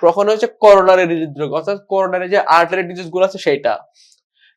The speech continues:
কার্ডিয়াক মায়োপ্যাথি বা কার্ডিওমায়োপ্যাথি, উচ্চ রক্তচাপজনিত রোগ। অনেকে দেখা যায়, আমরা বলি, অনেকের বলে হাই ব্লাড প্রেশার বা ব্লাড প্রেশার বেশি,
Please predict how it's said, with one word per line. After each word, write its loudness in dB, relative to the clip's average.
কার্ডিয়াক 0
মায়োপ্যাথি 0
বা -6
কার্ডিওমায়োপ্যাথি, 0
উচ্চ -4
রক্তচাপজনিত 0
রোগ। 0
অনেকে -2
দেখা -6
যায়, 0
আমরা 0
বলি, -2
অনেকের -2
বলে -2
হাই 2
ব্লাড 0
প্রেশার -4
বা 2
ব্লাড 2
প্রেশার 0
বেশি, -4